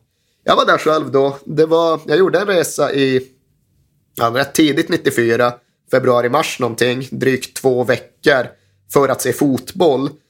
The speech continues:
Jag hade varit på en språkresa i Brighton sommaren nittiotvå, som var en av de första resorna jag gjorde på egen hand i lite större skala.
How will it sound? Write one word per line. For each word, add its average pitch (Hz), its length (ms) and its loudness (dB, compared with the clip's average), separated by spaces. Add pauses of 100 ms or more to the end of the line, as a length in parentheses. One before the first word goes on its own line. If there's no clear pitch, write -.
(280)
Jag 131 60 -4
hade 139 100 4
varit 143 200 2
på 151 60 0
en 135 60 0
språkresa 151 880 0
i 131 60 0
Brighton 143 580 -2
sommaren 120 300 -2
nittiotvå, 135 840 -2
som 127 200 -6
var 120 280 -2 (260)
en 127 140 -2
av 117 60 0
de 123 100 -2
första 127 560 0 (220)
resorna 120 640 -2
jag 120 100 2
gjorde 117 180 0
på 131 120 0
egen 120 320 0
hand 147 300 -2
i 117 60 0
lite - 220 -4
större 120 320 0
skala. 123 480 -2